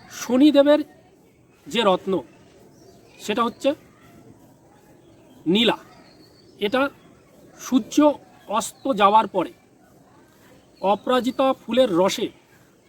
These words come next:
আধ ঘন্টা রেখে দেবেন। শুক্রের যে রত্ন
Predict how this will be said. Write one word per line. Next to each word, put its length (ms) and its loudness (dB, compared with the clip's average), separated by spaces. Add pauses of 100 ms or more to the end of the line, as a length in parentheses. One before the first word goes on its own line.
(120)
আধ 300 4
ঘন্টা 340 -8
রেখে 240 -2
দেবেন। 180 -12 (4000)
শুক্রের 520 0
যে 160 4
রত্ন 360 -2